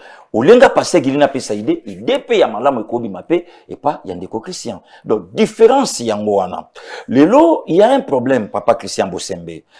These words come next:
Tango bato bazoloba ke, mokonzi ya mboka tutani. Toyebisaka ye, tolobaka na ye, ba passer gili wana ba dialogiste. Au moins te ba Christian Bosembe siko, chef de l'État, azongeli biso. Mais oui,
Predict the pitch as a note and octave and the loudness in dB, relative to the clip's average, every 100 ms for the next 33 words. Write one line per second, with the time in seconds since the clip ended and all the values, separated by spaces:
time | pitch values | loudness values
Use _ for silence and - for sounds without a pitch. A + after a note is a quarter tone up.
0 | - _ - C4 B3+ C3+ B2 A#2+ A2 G#2 | -20 _ 2 4 4 2 0 0 -2 0
1 | D3+ G#2+ F#2+ - G2+ A#2 _ _ F#2 - | -2 -2 -6 -4 -4 -4 _ _ -10 -8
2 | G2+ F#2 G2+ G#2 G2+ - G2+ - - D#2 | -6 -6 -4 -6 -8 -10 -12 -8 -10 -10
3 | C#2+ _ _ _ _ _ - G2+ A2+ G2+ | -16 _ _ _ _ _ -10 -6 -6 -8
4 | - G2+ - - D2+ D2 - _ _ _ | -8 -8 -6 -10 -10 -14 -18 _ _ _
5 | - G#2 A2+ A#2+ - A#2+ F#2+ F2 F2 D#2+ | -6 -4 0 -2 2 0 0 -10 -8 -10
6 | - _ - F#2+ - A2 - C#3 G#2+ F#2 | -12 _ -6 -6 -2 -6 -2 -2 -2 -6
7 | A2+ C3 B2+ A2 F#2+ A#2+ G#2 A2+ A#2 A2+ | -4 -2 -2 -4 -4 -4 -4 -4 -6 -8
8 | - - D#2 - - - G#2 C3+ C#3 A#2+ | -10 -12 -12 -14 -14 -6 -2 0 0 -2
9 | - A2+ C#3 C3 G#2+ - G#2+ G#2 - A2+ | -4 -6 -4 -4 -4 -6 -6 -8 -10 -6
10 | C3+ C3 C#3+ G#2+ G#2+ G#2 - D3 C#3+ - | -4 -2 -4 -4 -6 -6 2 2 2 -6
11 | - A2+ G#2+ C3 A#2 A2+ G2 F#2+ - F2+ | -6 -4 -2 -4 -2 -4 -4 -8 -12 -16
12 | _ - F2+ G#2 C#3 D4+ B3 | _ -14 -10 -10 -6 -6 -6